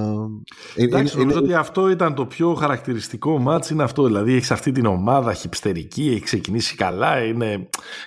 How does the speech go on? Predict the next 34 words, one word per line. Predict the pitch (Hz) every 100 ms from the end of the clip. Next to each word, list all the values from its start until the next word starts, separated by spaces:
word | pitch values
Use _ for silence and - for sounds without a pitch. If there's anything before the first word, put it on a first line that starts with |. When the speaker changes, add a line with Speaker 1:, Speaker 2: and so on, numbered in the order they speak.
| -
Speaker 2:
ξέρεις, | - 123 110 -
οι |
φερέλπιδες, | 95 92 85 120 151 127 101 90
αυτό | 85 - 139
και | 101
τα | 95
λοιπά. | 95 156
Εντάξει, | 127 82 87
καλώς | 101 135
τα | 104
παιδιά, | 92 117 123
τριάντα | 107 104
πόντους | 92 87 90
διαφορά. | 87 - 87
Speaker 1:
Ναι, | 104 120
ναι, | 113 117
ναι, | 113 101
ναι, | 104
ναι. | 104 95 - - - _ -
Speaker 2:
Είναι | 120 127
πολύ | 123 135
μικρό | 131 120 98
το | 95
δείγμα. | 90 85 87 87 127 - _ _ -
Speaker 1:
Ναι. | 110 107 92
Speaker 2:
Δεν | 95
το | 85
συζητάμε. | - 78 95 95
Μια | 107
εβδομάδα | 107 107 110 101
μπάσκετ | 104 - 73
έχουν | - 80
να | 147
παίξει. | - - 98 170